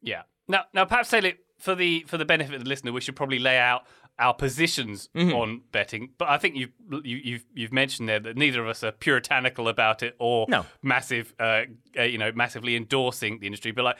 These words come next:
Speaker 1: I think we come from slightly different positions. So, full disclosure for me, I have worked in sports betting and have done for the best part of my career in soccer. The first job I had in soccer out of college was for a sports betting company, writing betting previews. That's basically how I got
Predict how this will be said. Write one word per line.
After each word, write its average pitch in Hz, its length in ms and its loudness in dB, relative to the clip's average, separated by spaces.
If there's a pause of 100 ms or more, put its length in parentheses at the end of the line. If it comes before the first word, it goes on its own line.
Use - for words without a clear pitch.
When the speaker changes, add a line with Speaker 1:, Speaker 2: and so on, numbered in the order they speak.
(140)
Speaker 1:
I 135 40 2
think 170 140 0
we 151 80 -8
come 139 160 0
from 135 120 -12
slightly 120 280 -4
different 117 220 -10 (200)
positions. 107 520 -10
So, 113 160 -2 (320)
full 254 200 -2
disclosure 160 500 2
for 107 120 -8
me, 107 380 0 (680)
I 220 200 4
have 185 280 4 (180)
worked 170 580 0 (180)
in 127 140 -2
sports 147 340 -4
betting 135 400 0
and 107 80 -6
have 135 180 0
done 110 220 0
for 120 120 -12
the 117 100 -4
best 135 260 0
part 120 280 0
of 110 120 -10
my 110 120 -2
career 107 500 -2 (120)
in 107 200 -6
soccer. 98 460 -8
The 107 120 -8
first 180 400 2
job 139 200 4
I 123 140 6
had 113 280 2
in 98 180 -14
soccer 98 440 -8 (320)
out 104 160 2
of 92 80 -6
college 95 540 -6
was 101 640 -4 (580)
for 123 160 -4
a 117 40 -2
sports 247 260 0
betting 117 260 -2
company, 92 300 -6
writing 120 480 -2
betting 113 340 -4
previews. 123 460 -4
That's 113 160 -12
basically 127 300 -2
how 107 180 0
I 104 80 -2
got 98 240 -6